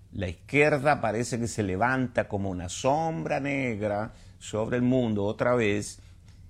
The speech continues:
y la derecha languidece, y todo esto tiene que ver con la iglesia, el propósito eterno de Dios. Esto,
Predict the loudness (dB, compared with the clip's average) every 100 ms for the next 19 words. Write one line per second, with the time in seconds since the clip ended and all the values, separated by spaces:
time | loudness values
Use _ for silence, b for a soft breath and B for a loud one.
0 | -20 -20 -20 -12 0 4 4 2 4 4
1 | 4 0 -2 -2 -2 0 2 2 2 0
2 | -2 -4 -12 -16 -16 b b b b b
3 | -20 2 2 6 8 12 12 10 8 6
4 | 2 -2 -2 -2 -2 -2 0 0 -2 -4
5 | -2 -2 -2 -2 -2 -4 -8 -10 -12 -2
6 | -2 2 0 2 2 2 0 0 0 0
7 | 0 -2 -4 -4 -4 -4 -8 -16 -20 -20
8 | -20 -20 -20 -20 -20 -20 -20 -20 -20 -20
9 | -20 -20 -20 -20 0 2 4 2